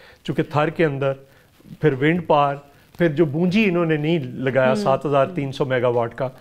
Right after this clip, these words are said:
Speaker 1: तो वहाँ से सस्ती बिजली आनी थी। अगर ये लगाते तो चार साल में बूंजी लगना था मियाँ साहब के दौर में,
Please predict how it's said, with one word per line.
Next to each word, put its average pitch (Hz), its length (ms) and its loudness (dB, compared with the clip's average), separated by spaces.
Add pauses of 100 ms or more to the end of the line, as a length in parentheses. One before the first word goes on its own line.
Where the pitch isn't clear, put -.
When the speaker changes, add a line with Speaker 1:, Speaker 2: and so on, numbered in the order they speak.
(260)
Speaker 1:
तो 214 120 0
वहाँ 151 320 0
से 233 160 -2
सस्ती 214 300 -4
बिजली 135 320 -2
आनी 117 220 -2
थी। 117 140 -6
अगर 127 200 -2
ये 165 120 0
लगाते 143 360 0
तो 180 100 -6
चार 147 280 0
साल 165 200 -4
में 147 320 -6
बूंजी 147 260 -4
लगना 131 300 -2
था 202 140 -4
मियाँ 180 220 -2
साहब 175 200 -4
के 202 80 -4
दौर 170 220 0
में, 208 120 -6